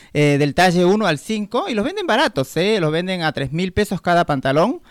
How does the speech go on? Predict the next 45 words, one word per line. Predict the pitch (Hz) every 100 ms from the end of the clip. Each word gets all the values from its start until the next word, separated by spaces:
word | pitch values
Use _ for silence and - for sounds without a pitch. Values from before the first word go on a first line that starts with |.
| - - -
Eh, | - 143 135 131
tienen | 156 151 156
colores | 143 147 147
negro, | 143 170 175 156
gris | 151 165 170
y | 143
azul, | 135 196 226 262
y |
también | 170 185 208
tienen | 226 220
remeras, | 175 151 185 160 185 392 - -
que | 151
es | 156
lo | 160
que | 143
vamos | 160
a |
tener | 151 151 160
hoy | 156
día | 160
en | 156
el, | 135
en | 143 131
el | 135
sorteo, | 139 120 - 156 175 392 - -
una | 135 151
remera | 143 143 151 147
que, | 131
blanquita | 127 123 127 - 165 156
que |
está, | 131 139 143
hemos, | 139 - -
hemos, | 147 139
este, | 139 - - 104
tomado | 131 139
las | 135
fotos, | 120 147 143
ya | 131
está | 147 135
en | 131
el, | 127 120 - - - -
en | 143
las | 131
páginas | 151 151 160 143 143
de, | 127 120 110